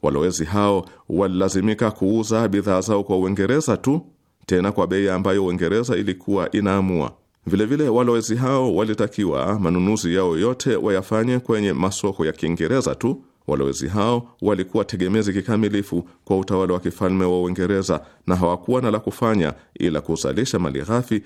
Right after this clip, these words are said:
zilizohitajiwa na Uingereza na kutumia bidhaa zilizozalishwa na Uingereza. Lakini hatimaye walowezi hao waliungana na kuendesha vita dhidi ya Uingereza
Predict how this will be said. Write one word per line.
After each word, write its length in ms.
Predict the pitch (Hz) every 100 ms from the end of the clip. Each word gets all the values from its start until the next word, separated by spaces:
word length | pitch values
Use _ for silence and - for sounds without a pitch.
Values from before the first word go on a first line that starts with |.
| - -
zilizohitajiwa 800 | 92 95 95 98 - 90 98 90
na 100 | 85
Uingereza 800 | 80 82 69 92 92 90 71 - _ _ -
na 340 | 69 62 - -
kutumia 500 | - - 85 120 143
bidhaa 420 | 92 87 90 82 71 -
zilizozalishwa 800 | - - 98 92 87 78 78 -
na 100 | 73
Uingereza. 540 | 67 71 67 62 57 - _ _ -
Lakini 220 | 110 139
hatimaye 460 | 143 110 113 120 117
walowezi 520 | 78 101 98 92 78
hao 340 | 107 113 120 107
waliungana 680 | 110 104 92 92 71 64 - _ _ -
na 160 | 67 65
kuendesha 560 | 69 71 87 - 76
vita 340 | 80 117 127 117 71
dhidi 280 | 104 110 104
ya 80 |
Uingereza 560 | 95 95 92 117 135